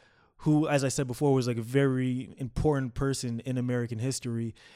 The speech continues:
and elevated him to the ranks of a lot of our national heroes. And for one reason or another, or he, you, you, hi-, his, his impact has sort of been, uh, marginalized and very deliberately so.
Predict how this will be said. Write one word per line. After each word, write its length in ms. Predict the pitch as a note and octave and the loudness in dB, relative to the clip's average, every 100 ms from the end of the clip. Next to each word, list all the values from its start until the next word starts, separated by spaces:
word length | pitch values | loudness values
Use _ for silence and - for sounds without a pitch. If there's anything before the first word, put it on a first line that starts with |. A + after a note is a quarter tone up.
| - | -6
and 140 | D3+ D#3 | -4 0
elevated 600 | D3+ D#3+ C#3+ C#3+ C3+ C3+ | 2 4 4 4 4 4
him 140 | C3+ | 2
to 120 | - | 0
the 120 | C3+ A#2+ | 0 0
ranks 420 | B2 D3+ C#3 C#3 | 0 -2 -2 -4
of 100 | B2+ | -2
a 60 | |
lot 260 | B2+ B2+ B2 | 0 0 0
of 100 | A#2+ | 0
our 140 | B2 | -2
national 440 | A#2+ A#2 A#2 B2 A#2+ | -2 -4 -6 -8 -8
heroes. 480 | C3 E3 - D3 - - - - _ - | -6 -8 -10 -14 -18 -20 -20 -20 _ -2
And 400 | C3+ B2+ B2 A2+ | 2 2 2 0
for 120 | C3+ | 0
one 220 | C3 C3 | 2 2
reason 300 | C3 B2+ B2 | 2 0 0
or 180 | A#2 C3 | -2 -4
another, 440 | B2+ E3+ F3 D3+ D3 _ _ _ - | -2 -2 2 2 0 _ _ _ -10
or 420 | C3 B2 A#2+ A#2 - _ _ _ D3 | -4 -2 -2 -4 -10 _ _ _ -8
he, 240 | F#3+ G3+ | -8 -8
you, 240 | G#3+ F#3 G3 | -8 0 0
you, 160 | F#3+ - | 0 -2
hi-, 240 | C3 E3+ D#3+ | 4 4 6
his, 180 | D#3 D3 | 6 6
his 200 | C#3+ C3+ | 4 2
impact 380 | F#3+ F3+ D#3 C#3 | 4 6 6 4
has 80 | |
sort 160 | - D3+ | 6 6
of 80 | C3 | 6
been, 180 | C3+ C3 | 4 4
uh, 200 | A#2+ A2+ | 0 0
marginalized 680 | B2 C3 A#2+ A#2 A2 A2 | 2 2 0 -4 -4 -4
and 140 | A#2 A2 | -4 -2
very 240 | C3 B2 | 0 0
deliberately 540 | A#2 A#2+ A2 G#2 A2 G#2+ | 0 -2 -4 -6 -8 -8
so. 360 | - C3 A2+ | -4 -2 -4